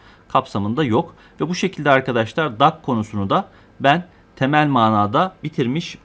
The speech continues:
oldum. Tabii ilave birkaç şey söyleyeceğim ama şimdi sorularınız varsa diye söylüyorum. Çünkü ders süremiz de azalmış. Onu da kontrol ediyorum. Sonunda sıkışmasın diye.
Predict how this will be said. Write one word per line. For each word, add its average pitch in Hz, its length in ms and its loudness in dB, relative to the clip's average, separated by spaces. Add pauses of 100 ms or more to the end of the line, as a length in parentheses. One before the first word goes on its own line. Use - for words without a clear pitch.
oldum. 143 420 -2
Tabii 139 180 -2
ilave 139 360 2
birkaç 139 300 -2
şey 131 160 -2
söyleyeceğim 151 460 -2
ama 117 160 0
şimdi 131 240 -6
sorularınız 135 600 -2
varsa 135 380 2
diye 98 340 0
söylüyorum. 104 560 -4
Çünkü 117 220 -8
ders 117 220 -2
süremiz 113 360 -6
de 101 100 -2
azalmış. 98 640 -2 (420)
Onu 113 160 -4
da 107 60 -2
kontrol 110 440 -4
ediyorum. 98 380 -2 (500)
Sonunda 107 420 -4
sıkışmasın 90 680 -8
diye. 147 220 -4